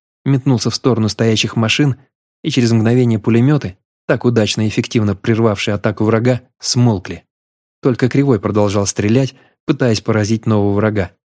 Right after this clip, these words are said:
Но призрак сделал рывок, и там тоже воцарилась тишина. Нортон почувствовал, как у него начинают шевелиться волосы на голове от ужаса, внушаемого этим силуэтом. Он не был трусом.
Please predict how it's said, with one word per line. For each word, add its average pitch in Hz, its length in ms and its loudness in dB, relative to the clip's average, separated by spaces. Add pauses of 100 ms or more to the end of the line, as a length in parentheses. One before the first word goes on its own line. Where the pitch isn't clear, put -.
(300)
Но 110 160 0
призрак 101 400 0
сделал 101 320 0
рывок, 107 380 0 (320)
и 123 80 -4
там 117 240 0
тоже 110 260 0
воцарилась 107 500 0
тишина. 104 480 -2 (920)
Нортон 104 440 0
почувствовал, 104 600 -2
как 95 200 -6
у - 20 0
него 104 200 0
начинают 104 460 0
шевелиться 104 520 0
волосы 113 400 0
на 98 120 0
голове 110 360 2
от 120 120 -4
ужаса, 98 440 -2 (380)
внушаемого 143 640 0
этим 110 260 0
силуэтом. 110 580 0 (840)
Он 113 180 2
не 151 120 4
был 113 160 0
трусом. 104 460 0